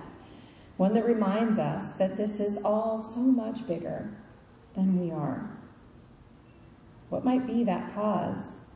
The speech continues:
for this congregation? The one that we could just throw ourselves so fully into that our fear for the future is gone, is irrelevant,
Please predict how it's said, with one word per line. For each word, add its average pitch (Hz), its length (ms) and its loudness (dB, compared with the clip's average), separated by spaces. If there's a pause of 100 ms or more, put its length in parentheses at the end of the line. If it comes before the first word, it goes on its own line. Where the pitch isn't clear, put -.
(420)
for 285 100 0
this - 240 -2
congregation? - 920 -4 (720)
The 208 60 6
one 285 180 8
that 311 100 8
we - 120 2
could 339 140 4
just 339 160 4 (300)
throw 320 300 8
ourselves 277 640 6
so 285 440 10
fully 254 400 4
into 220 440 2
that 190 100 2
our 269 140 2 (100)
fear 277 240 2 (100)
for 226 60 -2
the 185 100 0
future 214 480 -4
is 196 180 -6
gone, - 680 -6 (880)
is 202 140 0
irrelevant, 196 840 0